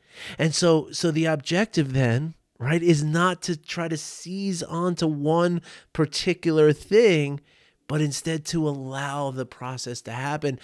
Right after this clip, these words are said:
and to allow you to happen along with it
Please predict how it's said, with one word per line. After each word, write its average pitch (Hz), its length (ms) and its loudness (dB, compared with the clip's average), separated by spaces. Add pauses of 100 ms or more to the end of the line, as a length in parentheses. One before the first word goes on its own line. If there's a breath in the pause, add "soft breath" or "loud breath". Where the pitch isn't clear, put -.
(340 loud breath)
and 131 140 -6
to 123 160 -4
allow 123 300 -2
you 120 720 2 (320 soft breath)
to - 100 -10
happen 127 480 -8
along 110 540 -8
with 101 260 -4
it - 300 -14